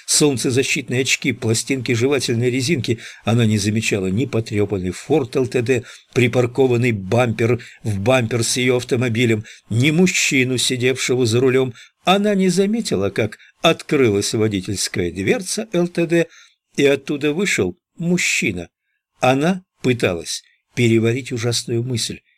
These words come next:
Ключи от Датсуна остались в номере. Она не могла туда вернуться. Просто не могла. Пальцы коснулись чего-то твердого, зазубренного и металлического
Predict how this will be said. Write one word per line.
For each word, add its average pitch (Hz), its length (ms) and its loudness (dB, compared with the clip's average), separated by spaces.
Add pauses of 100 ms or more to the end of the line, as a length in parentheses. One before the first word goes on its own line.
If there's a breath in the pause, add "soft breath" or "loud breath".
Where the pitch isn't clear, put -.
(220)
Ключи 120 540 0
от 113 220 -4
Датсуна 104 500 -4
остались 110 540 -4 (340)
в 95 180 -4
номере. 107 840 0 (500 soft breath)
Она 104 400 2
не 101 140 0
могла 95 400 -2
туда 90 260 -4
вернуться. 87 600 -6 (340)
Просто 117 640 2
не 98 220 -4
могла. 87 520 -6 (1500)
Пальцы 117 400 2
коснулись 117 640 2
чего-то 117 560 0 (200)
твердого, 113 680 0 (100)
зазубренного 104 840 0
и 139 400 -2
металлического 113 1160 -2